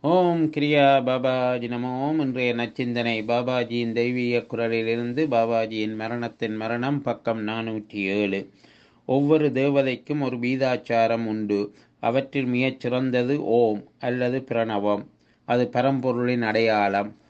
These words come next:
மற்ற எல்லா வித்து எழுத்துக்களும் அதனுள் அடக்கம். எல்லா மந்திர ஒலிகளும் அதிலிருந்தே பிறக்கின்றன.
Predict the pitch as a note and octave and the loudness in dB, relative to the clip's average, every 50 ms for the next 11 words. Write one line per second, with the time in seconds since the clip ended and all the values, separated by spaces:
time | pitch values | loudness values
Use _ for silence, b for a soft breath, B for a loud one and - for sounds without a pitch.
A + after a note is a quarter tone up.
0 | b b b b b b - B2 A#2+ - - - D#3 D3 C3 C3 C3+ C3+ C3+ C#3 | b b b b b b -6 -6 -6 -6 -2 0 2 2 4 2 2 2 6 6
1 | C#3 C3+ C3+ C3 C3 B B B B B B B _ _ - A#2+ C3 C3 C3+ - | 6 6 6 4 -2 B B B B B B B _ _ -8 -8 -8 -8 -6 -6
2 | - A#2+ A#2 A#2+ A#2+ B2+ B2+ - - C3 - - B2+ A#2+ C3+ C#3+ C#3 A#2+ A#2 A#2+ | -4 -2 0 0 0 -2 -4 -4 -6 -6 -4 0 0 2 2 2 2 2 2 2
3 | B2 A#2+ A#2+ A#2+ A2+ G#2+ G#2+ A2 A2 - - - A2 G#2+ G#2+ G#2+ b b b b | 0 0 0 0 2 2 2 2 0 -2 -2 -4 -4 -4 -4 -6 b b b b
4 | b b b b b A2 B2+ C#3 C#3+ C#3+ C#3+ C3+ C3+ B2 A#2 A#2+ C3 C3+ C3 C3+ | b b b b b -2 2 4 4 6 6 4 4 2 0 -2 -2 -2 -2 0
5 | B2 B2 A#2+ A#2+ B2 C#3 C#3 B2+ B2+ B2 A#2+ A#2+ C3+ A2 G#2 - b b b b | 0 2 2 2 2 0 0 0 -2 -2 -2 -2 -4 -6 -8 -12 b b b b
6 | b b b b _ _ _ - A#2+ C3 C3+ C#3 C#3 C3+ C3 B2+ B2+ A#2+ B2 A2+ | b b b b _ _ _ 0 2 2 4 4 2 2 0 0 0 -2 0 0
7 | A#2+ B2 C3+ C3+ - A#2 A#2+ A#2 A2+ - - A#2+ A2+ G#2+ A2 G#2+ G#2+ G#2+ G#2 G#2 | 0 -2 -2 -4 -4 -2 -2 -2 -2 -2 -6 -6 -4 -2 -2 0 0 0 -2 -2
8 | G#2 A2 | -4 -6